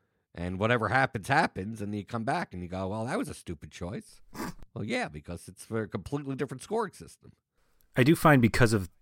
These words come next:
Speaker 2: the scoring systems that it's, it's tough to play DraftKings and FanDuel and not, not that you're shooting yourself in the foot, but you end up just like that. You end up playing different people for different reasons because the scoring is different.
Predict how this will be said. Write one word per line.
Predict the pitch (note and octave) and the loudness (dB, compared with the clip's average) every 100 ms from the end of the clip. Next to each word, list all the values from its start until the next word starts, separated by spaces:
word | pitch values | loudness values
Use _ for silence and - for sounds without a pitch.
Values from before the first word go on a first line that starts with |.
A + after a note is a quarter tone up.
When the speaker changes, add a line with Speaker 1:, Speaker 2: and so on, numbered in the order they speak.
| _ | _
Speaker 2:
the | B2 A2+ G2+ - _ | 6 8 6 2 _
scoring | - B2 A2+ G2 | 0 6 6 6
systems | G#2+ - F#2+ F2 | 2 2 0 4
that | G2+ | 2
it's, | F#2 A#2 - | 2 -6 -6
it's | - A#2 - | 0 0 0
tough | - B2 A2 - - | 4 6 6 0 -4
to | - A2+ G#2+ G2 - | 4 6 6 4 0
play | - G#2 G#2 | 4 6 6
DraftKings | G2 G#2+ G2+ - G2+ - | 4 6 6 4 -2 -2
and | A2+ G2+ | 0 0
FanDuel | - G#2 G2 G2+ G2+ G2+ - - - - - - | 2 2 4 4 2 2 -2 -18 -20 -20 -20 -6
and | G#2 G#2 | 2 4
not, | G2+ G#2 G#2 - _ _ _ _ _ _ _ _ _ _ - - _ - | 8 8 8 4 _ _ _ _ _ _ _ _ _ _ -20 -20 _ 0
not | E3+ D3 | 4 6
that | |
you're | C3+ A#2 | 8 8
shooting | - B2 | 8 8
yourself | A2 G2+ A2 | 8 6 4
in | G#2 | 4
the | |
foot, | F2+ - F#2+ - | 2 6 4 4
but | A#2 | 4
you | A#2 B2 | 8 8
end | B2+ | 10
up | A2+ - - - - - - - | 8 6 -2 -2 -12 -20 -20 -12
just | - G#2+ | 0 4
like | A2 | 6
that. | A#2+ F#2 | 6 6
You | G#2 | 8
end | A2+ | 8
up | A2 | 6
playing | - C3 A#2 G2+ F#2+ F#2+ - - _ - | 6 8 8 8 4 0 -6 -20 _ 4
different | A#2 A2+ F#2 | 6 6 4
people | C3+ - E2+ D#2+ | 2 2 0 -4
for | - F#2 | -4 -2
different | E2+ G#2 F2+ | 0 2 4
reasons | G#2+ G#2 D#2+ E2+ D#2+ | 4 4 2 -4 -4
because | F#2+ - E2 | -2 -2 -2
the | E2+ | -2
scoring | - - C3+ C3 F#2+ | -2 4 10 10 8
is | E2 | 4
different. | E2+ - E2 G2+ | -2 -4 -6 -6